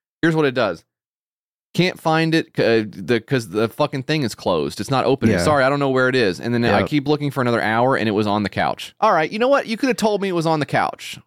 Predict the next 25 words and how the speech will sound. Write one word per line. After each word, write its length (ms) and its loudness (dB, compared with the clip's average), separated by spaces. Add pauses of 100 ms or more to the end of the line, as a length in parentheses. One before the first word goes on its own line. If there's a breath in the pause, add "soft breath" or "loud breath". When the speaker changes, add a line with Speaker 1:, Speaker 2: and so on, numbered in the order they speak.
Speaker 1:
where 140 4
I 180 4
was 200 2
Speaker 2:
<laughs> 0 -
Speaker 1:
before 320 0
if 100 -4
you 80 0
were 80 -2
gonna 160 0
do 140 2
anything. 340 -2 (300 loud breath)
Here's 160 2
my 140 2
other 180 2
experience. 460 -2 (340 soft breath)
I 100 0
go 220 2
to 80 -2
the, 340 2
I 80 2
go 160 2
to 60 4
the 80 0
grocery 360 0
store, 380 0